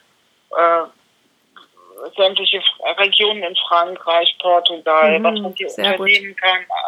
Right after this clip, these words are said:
Speaker 1: Aktivitäten rund um die Küche, mit Hund reisen
Speaker 2: Ah ja,
Speaker 1: und, und,
Speaker 2: okay.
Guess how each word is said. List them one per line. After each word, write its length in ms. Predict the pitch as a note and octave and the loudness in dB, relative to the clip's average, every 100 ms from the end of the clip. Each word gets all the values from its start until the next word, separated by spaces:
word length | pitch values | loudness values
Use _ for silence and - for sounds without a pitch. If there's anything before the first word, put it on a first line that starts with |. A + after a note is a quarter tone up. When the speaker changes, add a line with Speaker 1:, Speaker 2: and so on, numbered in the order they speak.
| F#3+ | -2
Speaker 1:
Aktivitäten 1160 | - G#3 F#3+ G3 - G3 F#3+ F#3 - F3+ F3 F3+ - - - _ | -2 -8 -6 -6 -2 0 0 0 -10 -18 -18 -12 -10 -10 -12 _
rund 180 | G3+ G#3 | -6 -6
um 100 | G3 | -6
die 120 | F#3 F#3+ | -6 -6
Küche, 680 | - G3 F#3+ - F#3 F#3 F#3 | -2 0 0 0 0 0 -2
mit 240 | G3 G3 | -4 -6
Hund 480 | G3 G3+ G3 G3 F#3+ - | -4 -6 -6 -10 -10 -4
reisen 400 | F3 F3 F3 F3 | 0 2 2 0
Speaker 2:
Ah 60 | F#3 | -4
ja, 60 | F3+ | -8
Speaker 1:
und, 140 | F3 F3+ | -8 -8
und, 100 | F3+ | -8
Speaker 2:
okay. 240 | E3 F3+ | -8 -2